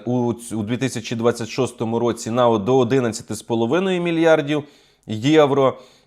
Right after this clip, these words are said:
А, станом на зараз було закладено вісім з половиною мільярди євро, але пропонується додати ще три мільярди євро на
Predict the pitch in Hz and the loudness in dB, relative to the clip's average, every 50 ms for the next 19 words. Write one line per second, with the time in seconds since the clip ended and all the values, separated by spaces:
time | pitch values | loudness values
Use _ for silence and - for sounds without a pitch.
0 | _ - - 110 123 127 127 127 123 123 123 120 117 - - - 165 160 156 151 | _ -6 0 2 4 6 6 6 6 6 4 4 2 0 4 4 4 6 4 2
1 | 147 143 143 135 117 139 147 139 131 123 101 98 117 139 135 131 117 120 123 - | 0 -2 -2 -2 0 2 2 4 4 2 0 -2 -2 -2 0 0 0 0 -2 0
2 | 135 135 127 120 127 123 123 117 117 147 151 139 - 131 117 113 - - 127 123 | 2 2 2 2 2 -2 -2 -2 -2 -4 -4 -4 -4 -6 -6 -6 -4 -2 -2 0
3 | 127 123 151 185 196 196 190 185 185 180 175 170 165 165 165 156 156 131 151 147 | 0 0 0 0 0 0 0 -2 -2 -2 -2 0 2 4 4 2 2 0 -4 -4
4 | 147 147 156 151 143 143 147 143 139 - - - _ - - 139 151 160 160 156 | -2 0 0 0 2 0 0 -2 -2 -6 -16 -20 _ 2 4 6 6 6 6 4
5 | 160 160 147 117 151 143 156 165 170 170 165 139 - 147 131 139 139 131 147 143 | 0 -2 -2 -2 -2 -2 -2 0 -2 -2 -2 -4 -6 -4 -4 -2 2 4 4 2
6 | 143 151 143 127 - - _ _ - 104 - - - - 175 165 139 - - 135 | 2 0 -6 -6 -8 -16 _ _ -16 -12 -10 -6 -2 2 4 4 4 4 2 0
7 | 131 131 127 127 123 123 123 127 123 120 107 113 120 120 127 156 180 175 165 160 | 0 0 -2 -2 -2 0 2 2 2 2 2 -2 -4 -4 -2 -2 0 0 2 0
8 | 143 135 139 135 127 120 - | 0 2 2 2 2 2 2